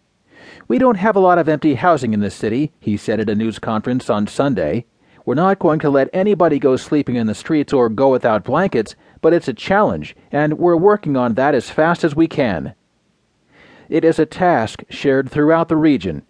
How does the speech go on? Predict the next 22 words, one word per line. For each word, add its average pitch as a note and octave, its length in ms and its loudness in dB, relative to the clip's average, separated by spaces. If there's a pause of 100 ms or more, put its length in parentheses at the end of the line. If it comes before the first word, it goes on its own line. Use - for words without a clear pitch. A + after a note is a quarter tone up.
as G2 160 -4
officials C3 500 -2
in G#2+ 140 -2
New A#2+ 80 0
York, B2 420 0
New G2 140 -4
Jersey, C3+ 440 -2
and B2 160 0
Connecticut D3+ 520 -2
struggle D3 460 0
to C3 120 -4
meet D3 220 0
the D#3 80 -2
demands C3 460 0
of G2 100 -4
those G#2+ 260 -2
whose G#2 220 -4
homes A#2+ 260 -2
have A2+ 100 -2
been G2 120 -2
rendered A#2 420 -2
uninhabitable. B2+ 800 -4